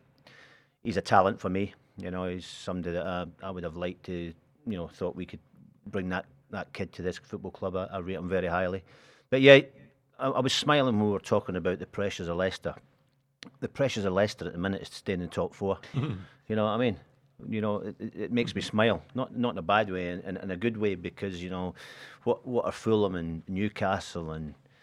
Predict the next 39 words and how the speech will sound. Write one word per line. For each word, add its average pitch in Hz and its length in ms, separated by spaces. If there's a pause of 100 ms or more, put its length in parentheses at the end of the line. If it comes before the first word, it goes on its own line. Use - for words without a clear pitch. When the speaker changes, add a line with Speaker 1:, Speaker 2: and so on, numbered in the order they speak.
(380)
Speaker 1:
and 87 360
West 92 360
Brom, 107 340 (100)
what 110 240
pressure 98 320
are - 20
they 104 140
under? 87 300 (240)
I'd, 92 180
I'd, 90 160 (180)
I'd 90 140
rather 104 180
have 85 140
the 82 80
Leicester 87 340
pressure, 82 480 (220)
you 90 80
know, 85 100
with 82 100
the 85 60
lads 92 240
sitting - 200
in 82 40
the 80 60
dressing 87 340
room 80 60
say 87 140
we 82 100
need 85 200
to 85 160 (180)
ne-, 95 180 (260)
regroup, 98 460
and 85 240
we've 90 120
used 92 180
the 95 80
word 90 160
a 85 40
lot, 90 240